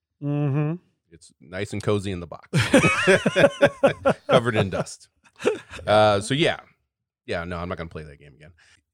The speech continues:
Speaker 2: It's not necessarily the, the, the weight of the game. It's, does everyone know the game, and do we have to sit through a teach? For me, sometimes, if I have to sit through a long teach, or there's people at the table who don't know the game that well,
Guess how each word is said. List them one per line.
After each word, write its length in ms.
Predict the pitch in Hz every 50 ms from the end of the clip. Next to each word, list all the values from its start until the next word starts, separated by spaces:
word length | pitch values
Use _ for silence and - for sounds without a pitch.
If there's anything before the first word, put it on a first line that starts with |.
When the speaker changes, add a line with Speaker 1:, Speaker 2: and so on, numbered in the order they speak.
| _ _ -
Speaker 2:
It's 220 | - 151 131 -
not 180 | 180 208 208 190
necessarily 760 | 185 - 156 147 - 165 151 147 139 131 131 127 123 123 123
the, 360 | 110 104 110 110 107 104 101 92
the, 160 | 90 98 98 98 95 95 92
the 80 | 92 95
weight 260 | 92 104 120 135 135
of 80 | 127 95
the 60 | 95
game. 360 | 85 92 87 80 73 76 92 - _ _ _ -
It's, 300 | 107 101 95 - - - - _ 95
does 200 | 98 110 98 117
everyone 300 | 143 175 185 180 180 165
know 120 | 165 156
the 80 | 151 143
game, 360 | 131 139 135 131 127 131 123 _ _ _ _ _ _ _ _ _
and 520 | - 104 104 104 101 98 98 95 92 92 98 _ _ _ _ _ _ _ _ -
do 80 | 107
we 60 | 101 110
have 100 | 104 -
to 60 | 104
sit 200 | - - 101 -
through 120 | 90 87
a 40 | 85
teach? 380 | - - 71 - - - - _ _
For 140 | _ 110 107
me, 120 | 107 107 101
sometimes, 520 | - 95 87 85 80 - - - - _ _ _ _ _ _ _ _ _ _ _ _
if 160 | - 95 90 117
I 80 | 120 143
have 100 | 147 123
to 60 | 127
sit 220 | - 139 131 -
through 140 | 131 120 110
a 40 | 104
long 360 | 101 104 107 110 110 110 104
teach, 500 | - - 113 104 104 - - - - - _ _ _ _ _ _ _ _ _ _ _ _
or 600 | 104 107 107 107 107 104 101 98 95 98 101 - _ _ _ _ _ _
there's 420 | 98 101 98 95 92 - - - _ _ _
people 220 | - 120 110 113 104
at 80 | -
the 60 | -
table 240 | - - 110 95 90
who 80 | 90 95
don't 320 | 82 80 104 104 98 92
know 120 | 101 98 92
the 80 | 92
game 160 | 87 98 92
that 140 | 92 78 80
well, 360 | 87 90 90 90 92 107 107